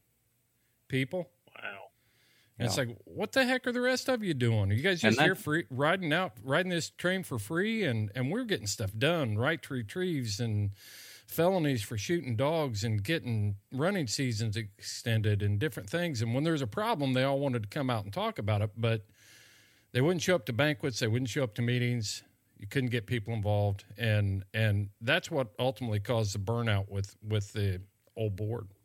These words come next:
Speaker 3: Well, you talk about ten thousand registered, you know, coonhound owners.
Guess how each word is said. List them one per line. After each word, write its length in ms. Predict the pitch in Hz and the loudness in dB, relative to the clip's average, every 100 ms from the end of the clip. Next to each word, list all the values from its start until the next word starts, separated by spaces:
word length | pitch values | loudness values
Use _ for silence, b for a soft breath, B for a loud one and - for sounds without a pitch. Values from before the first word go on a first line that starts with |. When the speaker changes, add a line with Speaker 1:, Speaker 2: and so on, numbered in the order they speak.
| b b - | b b -2
Speaker 3:
Well, 120 | 110 | 4
you 100 | 113 | 6
talk 260 | 110 160 - | 6 6 6
about 380 | 104 98 92 117 120 - | 8 8 6 -2 -10 4
ten 260 | 123 107 | 6 6
thousand 680 | 107 110 110 98 95 92 95 _ _ _ _ | 8 8 8 4 0 -2 -8 _ _ _ _
registered, 760 | 110 110 98 - 107 95 101 107 _ _ _ _ _ | 6 8 6 -2 -2 -2 -4 -12 _ _ _ _ _
you 160 | 120 101 | 0 2
know, 140 | 98 | 2
coonhound 500 | - 165 143 95 87 | 6 8 8 6 2
owners. 360 | 87 85 90 | 0 0 -2